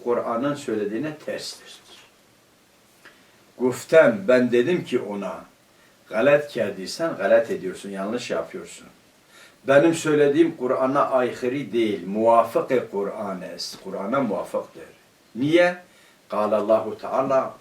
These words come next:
"Ve in cahedak-, cahedake ala en tüşrike bi."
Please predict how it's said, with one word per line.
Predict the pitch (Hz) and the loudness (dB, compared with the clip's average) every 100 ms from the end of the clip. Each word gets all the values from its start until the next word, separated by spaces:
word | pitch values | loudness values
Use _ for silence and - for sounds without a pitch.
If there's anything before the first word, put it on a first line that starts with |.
| _ - _ 92 | _ -20 _ -4
"Ve | 117 180 | 2 4
in | 185 | 4
cahedak-, | 143 170 156 151 151 165 160 156 151 - 110 | 8 8 8 6 6 8 10 8 2 -8 2
cahedake | 135 143 143 143 143 170 180 - | 8 8 10 8 10 10 8 4
ala | 131 131 135 139 143 | 4 6 6 6 6
en | 131 | 2
tüşrike | 165 - 139 127 127 107 | -6 -6 -6 0 2 2
bi." | 104 101 | -4 -8